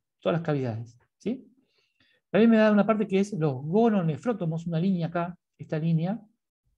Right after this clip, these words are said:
pegada al mesodermo lateral, los gononefrótomos, las gónadas y el riñón, ¿sí? El testículo ovario, depende sea X X o X Y, y el riñón. Luego una parte que me da las vértebras,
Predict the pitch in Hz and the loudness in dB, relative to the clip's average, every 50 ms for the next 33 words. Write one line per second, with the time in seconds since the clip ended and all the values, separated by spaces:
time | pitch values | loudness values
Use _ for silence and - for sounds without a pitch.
0 | _ - 143 135 156 165 175 175 156 135 135 147 139 127 - 147 147 165 165 160 | _ -4 -2 0 2 2 2 2 2 0 0 -2 -4 -6 -6 -4 -2 0 0 0
1 | 143 131 - 160 196 196 196 208 208 - - - _ _ _ _ _ _ - 147 | 0 0 0 2 4 4 2 2 -2 -6 -14 -20 _ _ _ _ _ _ -8 -6
2 | 139 117 117 139 160 180 190 190 185 165 165 170 185 185 208 190 185 165 - - | -6 -6 -4 0 2 2 4 4 2 0 0 -2 -2 -2 0 0 0 -2 -4 -6
3 | 165 127 117 107 120 127 123 170 214 240 208 185 156 156 175 190 - - _ _ | -10 -12 -12 -12 -12 -2 2 4 4 6 6 4 4 2 0 -2 -4 -8 _ _
4 | _ _ _ _ _ _ - 175 196 214 262 - - - - 156 151 143 - 139 | _ _ _ _ _ _ -6 -4 -2 -2 -4 -6 -10 -8 -4 -4 -4 -4 -4 -4
5 | 135 139 147 202 240 226 202 202 214 233 233 - - _ _ _ _ _ _ - | -2 2 4 6 6 6 6 4 2 0 -2 -8 -14 _ _ _ _ _ _ -4
6 | 156 165 160 - - 131 - - 190 185 - 180 147 139 143 156 170 175 185 196 | -2 -2 -2 -2 -4 -6 -6 -6 -6 -2 -2 0 0 2 2 4 4 4 2 2
7 | 208 208 175 165 147 143 135 127 - 139 139 139 139 143 143 - 156 - 165 160 | 0 -2 -4 -6 -6 -8 -6 -6 -4 -4 -2 -2 -2 -4 -4 -6 -6 -4 -4 -4
8 | 160 170 - 135 135 135 165 165 165 233 233 262 262 - - - - _ _ _ | -2 -4 -4 -4 -4 -6 -6 -2 0 2 2 2 0 -4 -14 -20 -20 _ _ _
9 | - 170 208 220 214 - - - 165 165 160 160 143 123 117 113 113 120 - - | -4 -2 -2 -2 -2 -4 -4 -2 -2 0 0 0 -2 -2 -2 -2 -4 -6 -8 -14
10 | - _ _ _ _ _ _ _ - 185 220 240 233 226 226 214 196 - 214 214 | -20 _ _ _ _ _ _ _ 0 2 4 4 4 4 4 2 2 2 0 0
11 | 220 190 185 170 175 180 185 185 175 160 127 127 123 123 - 262 269 233 - - | 0 -2 -2 -2 0 0 0 0 0 -2 -2 -4 -4 0 0 2 2 2 0 -4
12 | - 139 131 151 175 208 - - - _ | -6 -6 -6 -6 -6 -8 -10 -12 -20 _